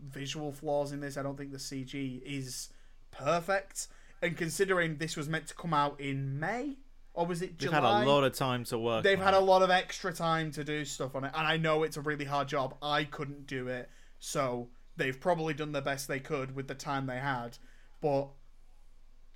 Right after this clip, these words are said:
Speaker 1: maybe should have had more time to cook with some of these visual effects. Um,
Speaker 2: Yeah.
Speaker 1: so yeah, there's, there's a lot of problems I have, and I just can't give it this a positive score,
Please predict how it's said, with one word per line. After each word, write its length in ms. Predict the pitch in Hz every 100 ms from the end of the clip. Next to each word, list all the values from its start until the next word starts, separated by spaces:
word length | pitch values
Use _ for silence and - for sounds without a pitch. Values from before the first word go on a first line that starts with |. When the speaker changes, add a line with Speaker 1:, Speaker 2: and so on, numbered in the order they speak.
| -
Speaker 1:
maybe 480 | 165 139 131 127
should 220 | 123 - 135
have 100 | 123
had 180 | 131 127 -
more 240 | 139 120
time 260 | - 127 123
to 80 | -
cook 480 | - 123 113 - - - - - - - -
with 180 | 139 123
some 140 | 143
of 60 | 127
these 160 | 123
visual 340 | 123 135 139 120
effects. 640 | 117 120 120 - - - - - - - - -
Um, 340 | 135 135 131
Speaker 2:
Yeah. 200 | 131 123 127 131 - - - - - - - -
Speaker 1:
so 180 | - -
yeah, 260 | 185 165 139 - - - - - -
there's, 220 | 175 175
there's 280 | 196 185 175
a 40 |
lot 180 | 190 190
of 80 | 170
problems 400 | 175 156 156 143
I 100 | 143
have, 320 | 135 139 135
and 140 | 131 139
I 100 | 135
just 220 | 143 135
can't 360 | - 151 139 139
give 180 | 135
it 100 | 135
this 200 | 127 120
a 40 | 127
positive 520 | 131 127 127 - 120
score, 420 | - 123 117 117